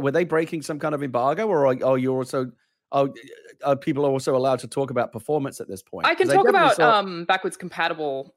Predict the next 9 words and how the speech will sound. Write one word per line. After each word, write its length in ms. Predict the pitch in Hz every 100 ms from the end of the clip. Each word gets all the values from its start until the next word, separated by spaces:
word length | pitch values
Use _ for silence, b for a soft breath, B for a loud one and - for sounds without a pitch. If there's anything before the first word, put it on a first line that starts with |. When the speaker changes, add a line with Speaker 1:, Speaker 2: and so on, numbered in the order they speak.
| -
Speaker 2:
uh, 160 | 160
certain 320 | 165 180 170 165
backwards 300 | 156 165 -
compatible 360 | 160 151 147
games 540 | 151 135 131 120 - -
and 120 | 160 147
how 200 | 156 151
they 100 | 139
run, 380 | 135 123 -